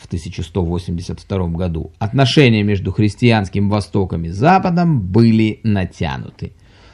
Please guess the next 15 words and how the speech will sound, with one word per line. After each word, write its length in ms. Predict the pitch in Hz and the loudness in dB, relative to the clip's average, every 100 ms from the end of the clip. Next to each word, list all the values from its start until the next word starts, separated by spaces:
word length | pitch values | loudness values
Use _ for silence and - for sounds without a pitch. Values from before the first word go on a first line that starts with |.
| _ | _
Сближение 680 | 175 262 269 190 107 90 82 | 4 4 6 6 4 2 -2
Фридриха 540 | - 120 95 85 92 | 2 4 4 2 -2
Барбароссы 580 | 92 101 113 110 82 - | 0 2 2 2 -2 -8
с 80 | - | -10
постоянными 840 | 101 92 101 107 113 92 87 92 | -10 -6 0 2 2 0 -2 -2
врагами 500 | 92 107 101 98 90 | 0 0 0 0 0
Византии 680 | 90 95 101 104 - 92 78 - | -2 -2 0 0 -2 -4 -4 -6
норманами, 880 | 92 95 123 196 165 98 78 78 - | -4 0 2 2 2 0 -4 -8 -2
выразившееся 840 | 107 104 87 92 - 95 90 82 | 0 2 0 -4 -4 -6 -4 -8
в 160 | 87 98 | -4 -2
упомянутом 680 | 104 113 113 95 87 95 104 | 2 2 2 0 -2 -2 -2
выше 220 | 104 95 | -2 -2
бракосочетании 1080 | 92 104 104 101 101 - 110 110 98 87 82 | 0 -2 -2 -4 -4 -4 -4 -2 0 -2 -4
его 240 | 90 95 | -4 -6
сына 520 | - - 104 82 71 | -6 -4 -4 -4 -8